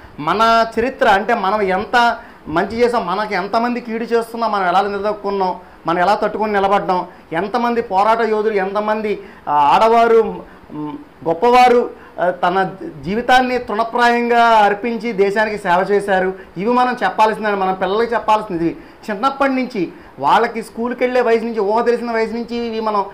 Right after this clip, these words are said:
పెద్దవాళ్ళు ఇదే చేసేవారు ఒకప్పుడు. వాళ్ళు ఆ రోజుల్లో విద్య అనేది లేకపోయినా ఇంట్లోనే కథలు కథలుగా చెప్పేవాళ్ళు ఇవన్నీ. స్వాతంత్రం గురించి, రామాయణం గురించి, మహాభారతం గురించి, భాగవతం గురించి,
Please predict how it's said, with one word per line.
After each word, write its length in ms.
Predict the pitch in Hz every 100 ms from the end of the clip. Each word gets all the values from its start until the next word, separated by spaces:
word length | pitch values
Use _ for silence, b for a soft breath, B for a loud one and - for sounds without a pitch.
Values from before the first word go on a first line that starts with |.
| B B -
పెద్దవాళ్ళు 380 | 175 240 277 240
ఇదే 140 | 226
చేసేవారు 360 | 269 262 254 233
ఒకప్పుడు. 440 | 196 196 233 226 202 B 135
వాళ్ళు 500 | 156 214 240 233 208 B
ఆ 140 | 147 180
రోజుల్లో 400 | 220 214 240 247
విద్య 500 | 196 165 156 147 240
అనేది 220 | 247 240
లేకపోయినా 540 | 190 190 233 233 226
ఇంట్లోనే 400 | 202 202 220 254
కథలు 280 | 247 180 214
కథలుగా 320 | 214 233 233
చెప్పేవాళ్ళు 500 | 240 220 226 220 202
ఇవన్నీ. 360 | 180 185 185 170 B -
స్వాతంత్రం 680 | 180 165 190 233 226 233 214
గురించి, 340 | 214 214 214
రామాయణం 640 | 202 170 180 208 214 214 214
గురించి, 280 | 202 208 196
మహాభారతం 680 | 175 180 196 196 202 202
గురించి, 260 | 196 196 196
భాగవతం 540 | 156 151 185 202 214
గురించి, 340 | 202 196 185